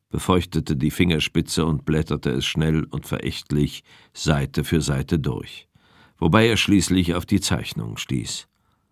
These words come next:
Und da flackerte eine große Leere in ihm auf,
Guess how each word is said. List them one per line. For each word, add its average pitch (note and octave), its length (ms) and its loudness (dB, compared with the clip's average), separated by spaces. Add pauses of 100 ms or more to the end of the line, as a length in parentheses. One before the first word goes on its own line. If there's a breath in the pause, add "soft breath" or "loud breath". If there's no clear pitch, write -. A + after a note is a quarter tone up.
(680)
Und D#2+ 180 2
da D2+ 100 2
flackerte F2 500 0
eine E2+ 200 2
große F2 320 0
Leere B1+ 400 0
in G#1+ 100 -8
ihm A1+ 180 -8
auf, - 440 -12